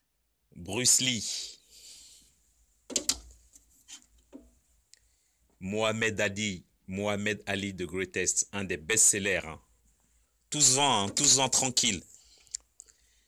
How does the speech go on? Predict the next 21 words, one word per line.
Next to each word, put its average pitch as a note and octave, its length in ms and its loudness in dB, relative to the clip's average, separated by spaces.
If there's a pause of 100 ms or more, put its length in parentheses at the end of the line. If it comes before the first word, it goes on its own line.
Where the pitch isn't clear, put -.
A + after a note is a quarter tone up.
(400)
Bien G2 200 -6
sûr, G2+ 260 4
bah, D#2 140 -8 (240)
Einstein, A2 480 0
hein, G#2+ 280 -2
il - 60 -16
fallait. G2 460 -2 (3500)
T-shirt C3 540 2
bleu A2+ 340 -2
turquoise, G2+ 640 0
beau G#2+ 160 -4
gosse G2+ 260 -2
genius G2 400 2
avec F#2+ 240 0
le F#2+ 120 -2
logo F2+ 320 -4
tranquille. E2+ 520 -8 (4000)
United B2 480 0
Kingdom B2+ 460 -4
of G#2+ 160 -4
Bogos, G2 720 2